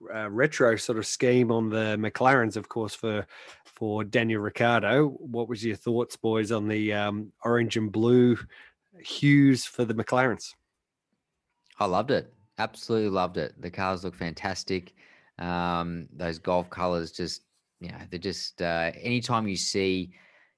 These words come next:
Speaker 2: any sort of retro, uh, livery like that, I think it brings back a lot of memories. Um, and what better place to do it than Monaco? We haven't been there for a couple of years either. So that's always a special event. Drivers get,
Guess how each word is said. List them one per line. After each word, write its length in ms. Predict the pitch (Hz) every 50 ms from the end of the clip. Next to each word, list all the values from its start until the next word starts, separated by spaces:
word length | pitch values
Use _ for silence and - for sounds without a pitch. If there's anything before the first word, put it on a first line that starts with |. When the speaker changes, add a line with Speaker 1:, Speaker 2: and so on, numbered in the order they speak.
| _ _ _ _ -
Speaker 2:
any 240 | - 117 113 113 110
sort 200 | 101 - 110 98
of 60 | 92
retro, 920 | 90 92 92 90 - - - 98 92 87 87 87 85 85 85 82 78 80 - -
uh, 180 | 87 85 82 80
livery 400 | 85 90 98 92 87 95 92 87
like 320 | 85 87 85 82 - -
that, 180 | 92 92 101 110
I 140 | 104 90
think 280 | 87 - 95 90 87 -
it 100 | 78 -
brings 180 | - 90 90 87
back 220 | 87 82 78 -
a 20 |
lot 140 | 82 80 78
of 60 | 78
memories. 460 | 85 95 110 117 117 117 117 113 - - - - - - _ _ _ _ -
Um, 400 | - 85 85 85 85 82 82 85 -
and 380 | - 90 87 87 87 90 87 -
what 180 | 92 98 90 -
better 180 | 90 87 85
place 260 | 82 - 87 82 -
to 60 | - 82
do 120 | 87 82
it 80 | 76 76
than 100 | 85 82
Monaco? 420 | 82 85 85 85 87 - 92 87
We 80 | 90 101
haven't 160 | 98 92 87
been 160 | 90 92 92
there 140 | 92 90 87
for 100 | - 92
a 60 | 87
couple 260 | - 95 90 - 90
of 40 | 90
years 220 | 90 87 87 82
either. 300 | 95 90 92 95 104 110
So 320 | 110 - - 92 85 85 82 - _ _ _ _ _ _ -
that's 200 | - 120 120 -
always 300 | 98 98 107 104 104 92
a 60 | 92
special 440 | 87 - - 104 104 - - 101 92
event. 500 | 87 82 98 104 98 95 95 82 - _
Drivers 440 | - 104 101 101 101 92 92 95 90
get, 320 | 87 - 98 95 90 92